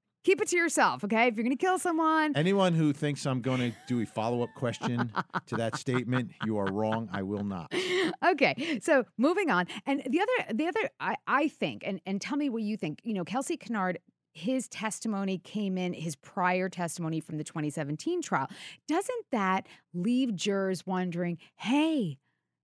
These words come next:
Speaker 1: Kels, where are you, dude? Why aren't you here live in person?"
Speaker 2: Yeah,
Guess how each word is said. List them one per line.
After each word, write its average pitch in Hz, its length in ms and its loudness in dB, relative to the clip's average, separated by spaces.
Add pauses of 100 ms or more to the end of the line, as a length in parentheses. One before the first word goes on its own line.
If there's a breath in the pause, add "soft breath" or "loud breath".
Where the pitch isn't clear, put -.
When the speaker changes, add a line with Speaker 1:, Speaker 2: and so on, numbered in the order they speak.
(120)
Speaker 1:
Kels, 262 540 -2 (240)
where 214 240 -2
are 285 120 0
you, 285 120 2
dude? 247 380 0 (260)
Why 220 200 2
aren't 294 200 0
you 269 80 0
here 269 340 2
live 220 460 2
in 226 180 0
person?" 247 420 -2 (300)
Speaker 2:
Yeah, 170 260 4